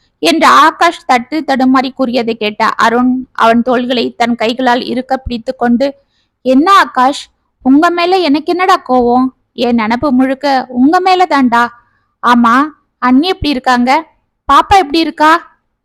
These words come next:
"நல்லா இருக்காங்க சித்தப்பா. அப்பா போனதுல இருந்து அவங்க ரொம்ப நொந்துட்டாங்க.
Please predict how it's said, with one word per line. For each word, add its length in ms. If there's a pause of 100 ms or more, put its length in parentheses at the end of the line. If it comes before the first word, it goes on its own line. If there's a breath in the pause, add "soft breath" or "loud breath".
(460)
"நல்லா 340
இருக்காங்க 460
சித்தப்பா. 720 (480)
அப்பா 460
போனதுல 440
இருந்து 640
அவங்க 380
ரொம்ப 320
நொந்துட்டாங்க. 600